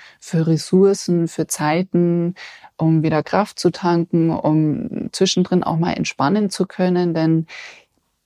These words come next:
in den eigenen vier Wänden, die ja eigentlich ein sicherer Ort sein sollten, da ständig von potenzieller und tatsächlicher Gewalt betroffen zu sein, bedeutet,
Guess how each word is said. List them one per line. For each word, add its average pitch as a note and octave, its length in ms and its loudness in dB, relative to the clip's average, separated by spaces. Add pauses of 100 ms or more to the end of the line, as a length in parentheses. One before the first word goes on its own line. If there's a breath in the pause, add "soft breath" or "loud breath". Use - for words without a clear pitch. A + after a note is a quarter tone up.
(460)
in E3 120 0
den E3 280 0
eigenen G3+ 460 2
vier F#3+ 160 2
Wänden, E3+ 360 2
die D3+ 80 0
ja D3 160 -2
eigentlich G3 460 2
ein G#3 80 0
sicherer F3 500 -2
Ort E3+ 220 0
sein C#3+ 300 0
sollten, C#3 760 -2 (220)
da G3+ 420 -2
ständig F#3+ 560 0
von E3 260 0
potenzieller F3+ 1160 0
und D#3+ 180 -4
tatsächlicher F3 720 -4
Gewalt D#3 400 -2
betroffen F3+ 540 -2
zu F#3 140 0
sein, F3 380 0 (580 loud breath)
bedeutet, E3 880 0